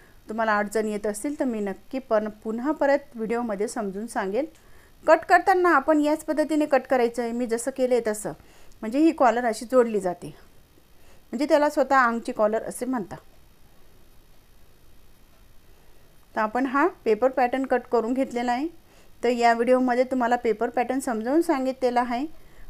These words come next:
तर आपण पुढील व्हिडिओमध्ये शिवण पण बघूया. तर या कपड्यावर आपण हायनेक ब्लाऊजचं पेपर पॅटर्न ठेवून आणि कट करून घेणार.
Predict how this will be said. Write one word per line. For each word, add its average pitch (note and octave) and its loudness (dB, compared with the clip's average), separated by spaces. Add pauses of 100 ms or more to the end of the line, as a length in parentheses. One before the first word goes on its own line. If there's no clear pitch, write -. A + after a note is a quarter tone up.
तर A3+ 0
आपण A3+ 2 (1160)
पुढील B3 -2
व्हिडिओमध्ये C#4 0
शिवण B3+ -2
पण D4 2
बघूया. A3+ 2 (1000)
तर C4 0
या C#4 4
कपड्यावर A#3+ 6
आपण A#3+ 2 (260)
हायनेक A#3 -2
ब्लाऊजचं G#3 0 (180)
पेपर A3 0
पॅटर्न B3 2
ठेवून C4 -2
आणि A#3+ -2
कट A#3 0 (120)
करून A3 0
घेणार. G#3+ -4